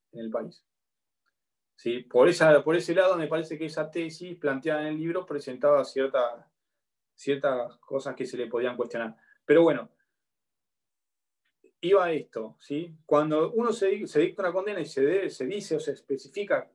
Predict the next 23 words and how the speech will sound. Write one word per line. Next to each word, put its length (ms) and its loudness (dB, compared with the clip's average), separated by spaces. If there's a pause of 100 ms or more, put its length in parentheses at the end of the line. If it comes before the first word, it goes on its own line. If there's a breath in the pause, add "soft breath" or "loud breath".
(120)
en 380 -6
el 140 -4
lugar 340 6
que 100 2
se 160 -8
debe 260 0
cumplir 260 0
la 120 -2
misma 500 -4 (220)
y 140 -4
se 160 -2
lo 120 4
pone 300 4
en 120 -4
otro 280 -2
lugar, 440 -2 (200)
lo 160 -2
que 80 -8
se 80 -8
está 140 0
haciendo, 400 -6
¿qué 180 -4
es? 220 -20